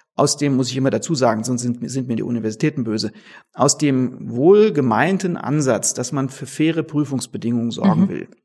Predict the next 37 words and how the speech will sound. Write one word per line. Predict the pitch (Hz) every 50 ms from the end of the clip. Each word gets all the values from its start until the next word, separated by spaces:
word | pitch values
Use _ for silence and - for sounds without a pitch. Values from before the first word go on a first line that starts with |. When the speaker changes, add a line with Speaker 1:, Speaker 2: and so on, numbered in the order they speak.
| _ _ _ _ _ -
Speaker 2:
Ja. | 185 170 - _
Speaker 1:
findet | - - 175 190 180 180 180
dann | - 143 -
eine | - 113 120 117 -
komplett | - - 135 120 120 - 123 143 170 165 - - - -
überzogene | 135 120 117 107 107 - - 131 127 135 135 139 127
Form | 120 - 113 110 110 107
der | - -
Überwachung | - - - - 117 123
statt. | 117 - - - - - - _ _ _ -
Ja? | - - 127 156 165 _ - _ _ - - - - _ _
Man | - 131 135 123
kann | - 170 175 180
ja | 170 156 -
darüber | 127 127 131 139 135 123 117
reden, | 131 151 160 160
dass | 139 135 127 131 -
ab | 131 - 170
und | 151 -
zu | - 160 156
mal | 143 131
jemand | 123 127 135 127 120 117 120 120 - - - - - _ _ _
reinschaut, | - - 110 123 156 156 - 131 92 - - - - - - -
aber | - - 120 127 120
das | 110 117 123 - - - - - - - -
sch-, | - - - 127
schon | - - 151 165 170 143 123
dauerhaft | 120 110 160 156 156 156 156 -
die | -
Kamera | - 147 165 170 156 160 143
laufen | 139 127 135 - 147
zu | - - 123
lassen, | 117 117 117 - 120 -
ist | - - - - -
zu | - -
viel. | - - 147 143 123 - - - _ _ _ _
Ja? | - - - 123 143